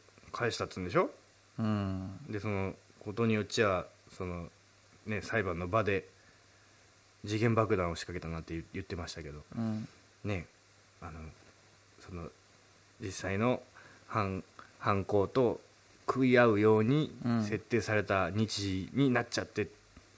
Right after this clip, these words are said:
Speaker 2: うん。
Speaker 1: たという。
Speaker 2: うん。
Speaker 1: で、これさすがにやばいからやめとけという、ね、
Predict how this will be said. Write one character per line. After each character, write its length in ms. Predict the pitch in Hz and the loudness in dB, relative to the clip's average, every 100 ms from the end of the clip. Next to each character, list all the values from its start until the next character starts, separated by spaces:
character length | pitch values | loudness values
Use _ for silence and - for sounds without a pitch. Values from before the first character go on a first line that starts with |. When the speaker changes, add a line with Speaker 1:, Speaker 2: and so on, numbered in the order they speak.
| - - | -12 0
Speaker 2:
う 60 | |
ん。 240 | 127 110 95 - - - | 4 4 0 -10 -20 -10
Speaker 1:
た 160 | - 123 | -4 -2
と 120 | 92 | -4
い 40 | |
う。 80 | - - | -6 -8
Speaker 2:
う 40 | 107 | -8
ん。 360 | 98 98 104 - - - - - | -6 -10 -14 -20 -20 -20 -20 -6
Speaker 1:
で、 80 | 135 | -2
こ 120 | 160 | 2
れ 80 | 170 | 2
さ 100 | 156 | 2
す 100 | 175 | 2
が 60 | |
に 140 | 180 160 | 4 6
や 80 | 160 | 8
ば 100 | 165 | 8
い 80 | |
か 80 | 135 | 6
ら 120 | 98 | 4
や 100 | 90 | 4
め 120 | 98 101 | 4 2
と 120 | 104 | 2
け 120 | 107 | 0
と 100 | 92 | 0
い 200 | 82 76 | -2 -4
う、 60 | 71 - - - - - - - - - - | -10 -16 -20 -20 -20 -20 -20 -20 -20 -20 -10
ね、 200 | 110 92 | -4 -4